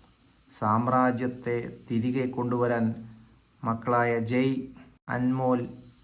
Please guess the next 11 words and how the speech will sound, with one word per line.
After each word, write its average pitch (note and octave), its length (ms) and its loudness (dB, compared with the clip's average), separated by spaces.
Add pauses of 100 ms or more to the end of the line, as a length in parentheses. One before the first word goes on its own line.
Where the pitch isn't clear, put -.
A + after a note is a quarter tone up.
(300)
അംബാനിയും A2+ 500 4 (600)
ജയ് B2+ 220 2 (580)
അൻഷുൽ B2 360 -2 (140)
അംബാനിയും A#2 480 2 (520)
അച്ഛനൊപ്പം A#2 460 -2 (140)
കട്ടയ്ക്ക് A2+ 480 -4
കൂടെ, A2 260 0 (240)
കൂടെയുണ്ട്. G#2+ 420 -2 (1400)
കഴിഞ്ഞ C3+ 280 0
കുറച്ച് E3+ 280 -2
വർഷങ്ങളായി F3 600 4